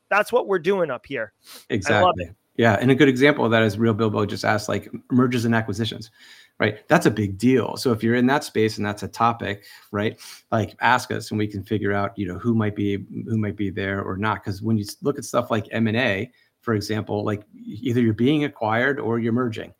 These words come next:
Speaker 2: right? So you're, yeah, or, or the other way to say this, you're either being acquired or you're acquiring, and there's a lot of different facets there. So that would be, that could be a couple episodes, <laughs> you know, depending on the topic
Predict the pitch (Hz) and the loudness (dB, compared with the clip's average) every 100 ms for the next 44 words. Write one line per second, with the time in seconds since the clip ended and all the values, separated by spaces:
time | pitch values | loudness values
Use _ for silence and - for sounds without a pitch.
0 | _ _ _ - 110 - _ - 104 98 | _ _ _ -4 -4 -4 _ -8 -6 -6
1 | - - - 95 92 - - 92 107 104 | -10 -10 -8 -8 -10 -10 -8 -6 -4 -4
2 | 101 104 107 95 110 110 98 131 135 123 | -4 -4 -4 -2 0 0 0 0 0 0
3 | 123 123 113 117 107 104 - 107 104 101 | 2 2 2 0 -2 -4 -2 -2 -2 -4
4 | 98 - 98 92 101 104 101 - - 104 | -6 -8 -12 -8 -6 -4 -6 -10 -4 -2
5 | 101 101 - - - - 87 _ _ _ | -2 -4 -12 -12 -12 -14 -16 _ _ _
6 | - 120 117 98 90 - _ _ _ - | -4 -2 -2 -4 -8 -12 _ _ _ -4
7 | 143 123 101 - - 139 117 120 - 113 | 0 0 0 0 0 0 -2 -4 -4 -2
8 | 110 - 190 165 113 120 143 135 131 120 | -4 0 2 2 0 0 2 4 2 -2
9 | 120 131 123 110 | 0 -2 0 -6